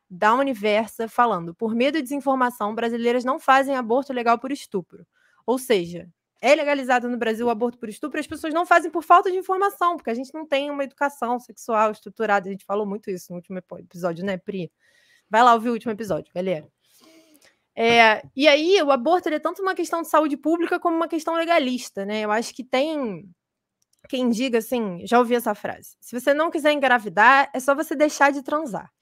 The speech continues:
E aí eu acho que se a gente for levar um argumento raso desses, a gente pode responder com outro muito raso, que é, se você não quiser ter um problema no coração, é só você não comer carne, não coma açúcar, não coma gordura.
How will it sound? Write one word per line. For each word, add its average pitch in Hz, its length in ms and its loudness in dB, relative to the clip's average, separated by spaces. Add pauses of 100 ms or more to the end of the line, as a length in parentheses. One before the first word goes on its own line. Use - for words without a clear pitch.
(580)
E 247 120 0
aí 285 80 6
eu 294 80 6
acho 302 200 2
que 320 100 -4
se 302 100 -6
a 311 40 -4
gente 330 220 -6
for 349 220 2
levar 247 320 2
um 226 100 -2
argumento 208 400 -4
raso 185 360 2
desses, 208 380 -4
a 180 40 -12
gente 196 180 -8
pode 208 220 -4
responder 233 420 -4
com 320 200 -6
outro 254 300 0
muito 285 240 -6
raso, 247 400 0
que 330 220 -6
é, 233 160 0
se 247 140 -16
você 262 220 -8
não 233 140 -6
quiser 240 240 -4
ter 214 100 -6
um 214 100 -6
problema 202 360 -4
no 196 100 -8
coração, 247 520 -2
é 269 60 -4
só 254 200 -6
você 269 240 -6
não 285 140 -4
comer 311 220 -10
carne, 214 440 0
não 175 140 -10
coma 220 220 -6
açúcar, 285 420 -6
não 294 140 -8
coma 302 200 -4
gordura. 233 480 -4